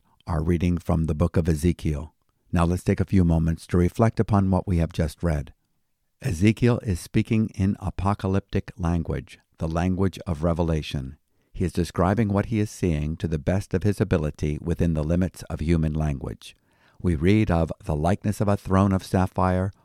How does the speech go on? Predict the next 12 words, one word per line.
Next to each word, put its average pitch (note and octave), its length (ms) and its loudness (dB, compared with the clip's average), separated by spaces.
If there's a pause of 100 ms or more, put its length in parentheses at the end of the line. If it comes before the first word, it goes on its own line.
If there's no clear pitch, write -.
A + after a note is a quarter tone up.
(160)
over F2+ 460 2
the F2 160 0
expanse F#2 760 -2
that D2 120 -4
was D#2+ 200 -6
over F#2 200 0
the E2 140 0
heads F2 340 -2
of D2 100 -2
the E2+ 100 -2
living F2+ 280 2
creatures, E2+ 560 -2